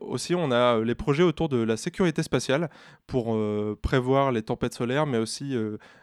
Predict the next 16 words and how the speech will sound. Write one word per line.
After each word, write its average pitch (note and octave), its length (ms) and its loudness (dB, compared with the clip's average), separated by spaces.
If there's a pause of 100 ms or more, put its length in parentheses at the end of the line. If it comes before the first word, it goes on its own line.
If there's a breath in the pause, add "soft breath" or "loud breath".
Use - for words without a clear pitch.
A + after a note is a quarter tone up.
(140 loud breath)
euh, G#2 320 -4
détecter A#2 460 -4
les A#2 140 -2
débris B2 500 -2
orbitaux. A#2+ 460 0 (400 loud breath)
Et A#2+ 40 -8
ça, F3 120 -2
c'est E3 120 -6
quelque C3 240 -6
chose E3+ 200 -10
qui - 120 -8
a - 20 -2
été, A#2+ 180 -8
euh, B2 160 -4
notamment, B2 560 2
euh, - 40 0